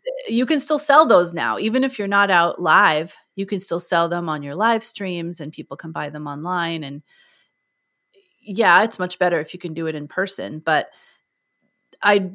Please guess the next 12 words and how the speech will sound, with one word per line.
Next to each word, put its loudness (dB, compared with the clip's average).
I 2
still 4
believe 0
that 0
C -4
Ds -4
can -6
add 2
value -2
to 0
a 4
bundle. 2